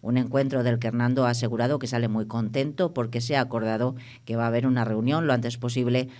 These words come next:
para juntar al grupo de trabajo compuesto por Renfe, adif y las asociaciones de usuarios, y en el que también va a estar la Junta para poder ayudar a que estas dos partes tengan un buen entendimiento.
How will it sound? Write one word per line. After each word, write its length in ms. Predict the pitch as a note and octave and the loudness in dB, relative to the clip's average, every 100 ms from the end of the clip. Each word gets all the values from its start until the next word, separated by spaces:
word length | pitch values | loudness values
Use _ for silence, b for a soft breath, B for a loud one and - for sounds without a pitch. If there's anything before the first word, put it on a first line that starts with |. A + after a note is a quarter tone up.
| B | B
para 220 | - G2+ G#2 | -8 -6 -4
juntar 340 | A2+ A#2+ C#3 | -2 0 2
al 140 | C3 | 2
grupo 260 | C3+ C#3 C#3 | 0 -2 0
de 80 | C3+ | 0
trabajo 400 | B2 B2 B2 C3+ | 2 0 0 -4
compuesto 400 | B2+ B2+ B2 B2+ | -2 -2 -2 -4
por 220 | A#2 A2 | -2 0
Renfe, 480 | A#2+ B2+ C3 D#3 - | 0 0 -2 -4 -4
adif 420 | G2+ A2 C#3+ C#3+ B B B | -6 -2 -2 -2 B B B
y 80 | G#2 | -6
las 240 | A2+ B2 | -2 0
asociaciones 680 | A#2 A#2+ A2+ B2 C#3 C3+ A#2 | -2 -2 -4 -2 -2 0 0
de 140 | C#3 | 0
usuarios, 560 | C#3+ D3 A#2+ A#2+ A#2+ A#2+ B B B | 0 2 2 4 2 0 B B B
y 100 | A#2 | 0
en 40 | |
el 100 | A#2 | 0
que 120 | A#2+ | 0
también 400 | G#2+ A#2 C3+ C3+ | -2 0 2 2
va 40 | A#2 | 2
a 40 | |
estar 200 | A#2+ B2+ | 0 0
la 120 | B2+ | 0
Junta 400 | B2 B2+ B2 A#2 | 0 -2 0 0
para 200 | C3 B2+ | 2 2
poder 240 | A2+ A#2+ C#3 | 2 2 2
ayudar 360 | C3+ A#2+ A2+ | 2 2 2
a 100 | A2 | 0
que 60 | B2 | -2
estas 260 | A#2+ A2+ | -2 -2
dos 160 | A2+ C#3+ | -2 -4
partes 380 | B2 A#2 A#2+ A#2 | -2 -2 -2 -2
tengan 340 | A#2 A2 A2+ B B - | -2 0 -2 B B -6
un 200 | E3 C3+ | -4 0
buen 160 | A2 | 0
entendimiento. 760 | G#2+ A2 G2+ G#2+ G2+ F#2 F#2 | 0 -2 -2 -2 -2 -6 -8